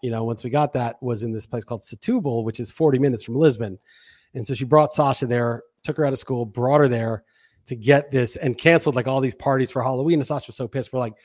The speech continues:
"Dual citizenship is worth this. Trust me, we need to get this. This is the appointment we need to get." And she just said, "You need to be here too,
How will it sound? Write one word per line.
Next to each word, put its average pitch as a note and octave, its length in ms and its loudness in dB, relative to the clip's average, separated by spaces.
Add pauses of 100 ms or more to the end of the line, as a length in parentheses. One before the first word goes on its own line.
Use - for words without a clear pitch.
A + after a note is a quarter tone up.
(220)
"Dual D#3 200 4
citizenship D3 580 -2
is A#2+ 80 -6
worth B2+ 220 -2
this. A#2 280 -4 (240)
Trust - 280 0
me, A#2 160 -4
we A#2 160 -2
need B2 100 -2
to A2 60 -10
get B2 180 -2
this. A2+ 240 -8
This A#2+ 80 -14
is G2+ 60 -16
the A#2+ 60 -6
appointment B2 280 -10
we A2 80 -8
need A2+ 80 -8
to G#2+ 40 -14
get." A2+ 200 -10 (840)
And A2 120 -10
she B2+ 100 -12
just A#2 180 -8
said, B2 180 0
"You A#2+ 180 -2
need C#3+ 140 4
to A#2+ 60 2
be B2+ 160 0
here A2+ 180 -4
too, A#2 260 -8